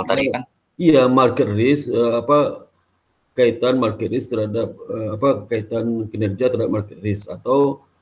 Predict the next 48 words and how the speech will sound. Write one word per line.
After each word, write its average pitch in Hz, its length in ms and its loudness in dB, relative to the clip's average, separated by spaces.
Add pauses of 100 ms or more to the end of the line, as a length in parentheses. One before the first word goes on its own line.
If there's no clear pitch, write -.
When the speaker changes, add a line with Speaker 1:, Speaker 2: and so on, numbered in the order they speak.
Speaker 2:
dampak 101 320 -4
market 104 320 -4
risk 135 160 -6
terhadap 104 240 -2
kinerja 98 400 -4
itu 117 80 -4
ada 131 160 0
nggak? 104 260 -4 (760)
Speaker 1:
Oh, 104 160 6
Speaker 2:
Bukan, 101 80 4
Speaker 1:
dampak. 87 320 4 (160)
Speaker 2:
eh, 98 160 -2
Speaker 1:
Oh, 95 240 4
iya, 92 160 0
iya, 87 160 0
Speaker 2:
eh, 101 80 -4
Speaker 1:
oke, - 160 -8
Pak. - 120 -8 (200)
Ah, 78 160 -2
Speaker 2:
bukan - 160 2
Speaker 1:
baik. 113 160 4
Speaker 2:
kredit 127 240 4
risknya, 139 280 2 (120)
kredit 101 160 -4
risk 120 160 -4
kan 113 80 -2
lain 98 160 -2
lagi 101 240 -6
topiknya. 101 400 -10 (560)
Speaker 1:
Iya. 95 200 -4 (300)
Jadi 117 220 0
Speaker 2:
Iya. 104 100 4
Speaker 1:
dampak 98 300 0
market 98 320 -2
risk 101 160 -6
terhadap 95 520 2 (120)
kinerja 95 320 -2
perbankannya 98 560 0
ya, 85 80 -2
Pak, 85 80 0
ya? 87 160 -2
Speaker 2:
Karena, 151 160 6 (100)
karena 160 220 6
gini, 151 240 8 (100)
eh, 127 220 4
Saudara 156 320 6
kan 156 80 2
menjelaskan 127 580 0